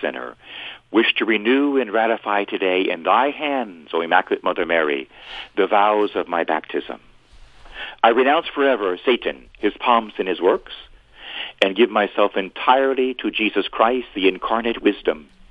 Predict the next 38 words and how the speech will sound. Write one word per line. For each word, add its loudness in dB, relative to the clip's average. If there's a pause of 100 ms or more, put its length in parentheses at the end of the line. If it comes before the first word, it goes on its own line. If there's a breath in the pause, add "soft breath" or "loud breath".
(840 soft breath)
to -8
carry 4
my 2
cross 2 (120)
after 0
him -2
all 2
the -2
days 0
of -8
my -4
life, -4 (1120 loud breath)
and -2
to 0
be 2
more 4
faithful 0
to -6
him -4
than 0
I've 0
ever 0
been -4
before. -2 (1300 loud breath)
Therefore, 2
in -6
the 0
presence -4
of -6
all 2
the -2
angels 0
and -8
saints, -8 (1000 loud breath)
I 6
choose 2
you 0
this -4